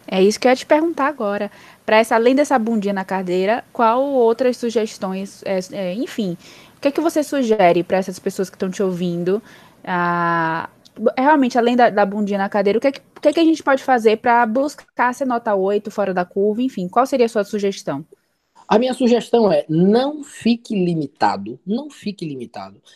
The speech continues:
Speaker 2: aos indicativos de enfermagem. Por exemplo, é muito importante, por exemplo, fazer cursos de imersão, né? Suporte avançado de vida, suporte básico de vida,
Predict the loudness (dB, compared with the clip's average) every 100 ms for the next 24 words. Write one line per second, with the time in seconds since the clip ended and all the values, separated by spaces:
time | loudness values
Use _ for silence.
0 | _ -2 0 0 -2 -6 -12 -14 -12 -10
1 | -10 -12 -10 -10 -12 -16 -14 -14 -12 -12
2 | -12 -14 -16 -12 -8 -8 -10 -20 _ _
3 | _ -8 -4 -2 0 0 -4 -8 -8 -8
4 | -14 _ -6 -4 -6 -12 -12 -10 -10 -8
5 | -6 -6 -4 -6 -6 -8 -12 -12 -12 -8
6 | -8 -8 -10 -10 -12 -12 -8 -8 -8 -8
7 | -8 -10 -12 -14 -14 -10 -10 -10 -12 _
8 | -6 -2 0 0 -4